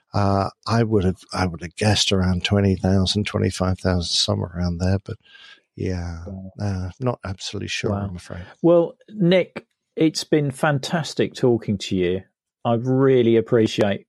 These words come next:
Speaker 2: what, what you shared with us. Um, uh, you have your own podcast. Can you, uh, tell our listeners where they can find more about you?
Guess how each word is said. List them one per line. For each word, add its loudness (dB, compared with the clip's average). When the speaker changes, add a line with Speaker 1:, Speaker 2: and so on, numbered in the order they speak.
Speaker 2:
what, -2
what 2
you 2
shared 0
with -2
us. -8
Um, -2
uh, 2
you 4
have 2
your 4
own 2
podcast. -4
Can -2
you, 0
uh, 2
tell 0
our 4
listeners 0
where 2
they 6
can -2
find -2
more 4
about 2
you? 2